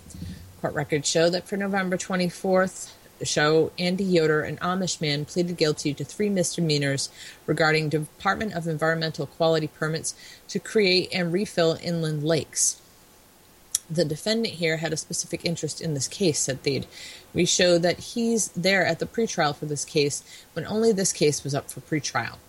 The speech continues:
Then we see him at the courthouse again, and this case that we're talking about is the Yoder case." But Kallman said Wood was not targeting jurors when passing out pamphlets that have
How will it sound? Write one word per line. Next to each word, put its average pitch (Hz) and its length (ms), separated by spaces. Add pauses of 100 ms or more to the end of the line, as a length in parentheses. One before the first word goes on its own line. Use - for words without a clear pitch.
(480)
Then 135 100
we 139 80
see 180 160
him 180 140
at 170 120
the - 60
courthouse 170 480
again, 185 400
and 196 200
this 196 180
case 196 320
that - 120
we're 254 120
talking 165 400
about 147 240
is 139 140
the 139 100
Yoder 127 240
case." - 460 (520)
But - 160
Kallman 147 360
said 151 220
Wood 180 160
was 196 140
not 190 200
targeting 214 460
jurors 165 380
when 160 120
passing 160 380
out 143 180
pamphlets 170 460
that 151 200
have 147 320